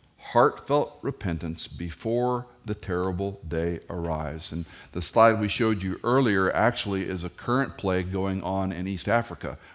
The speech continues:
right as we speak. You might have seen this in the news. And they are a devastating, uh, uh, uh,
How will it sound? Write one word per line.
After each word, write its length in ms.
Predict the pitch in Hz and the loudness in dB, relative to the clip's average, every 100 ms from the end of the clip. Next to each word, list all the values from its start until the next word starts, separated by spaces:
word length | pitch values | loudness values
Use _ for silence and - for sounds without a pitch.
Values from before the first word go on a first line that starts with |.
| - | -4
right 200 | 92 92 | 0 0
as 100 | 82 | -2
we 100 | 82 | -6
speak. 400 | - 123 98 - | -4 -2 -2 -2
You 80 | |
might 140 | 87 87 | -2 -2
have 140 | 85 | -4
seen 160 | - 90 | -4 -4
this 180 | 82 87 | -4 -4
in 80 | |
the 60 | 82 | -2
news. 480 | 87 98 85 76 - - - - | -2 0 -2 -4 -10 -14 -20 -12
And 300 | - 95 92 | -2 0 2
they 160 | 101 107 | 4 4
are 260 | 95 101 | 6 6
a 180 | 98 92 | 6 2
devastating, 1000 | 90 101 104 107 - 104 104 98 101 98 - - - | 2 4 4 2 0 4 4 4 2 -2 -4 -14 -6
uh, 60 | |
uh, 880 | 92 92 90 - - - - - - - - | 0 2 2 -2 -10 -10 -12 -10 -10 -12 -14
uh, 60 | - | -16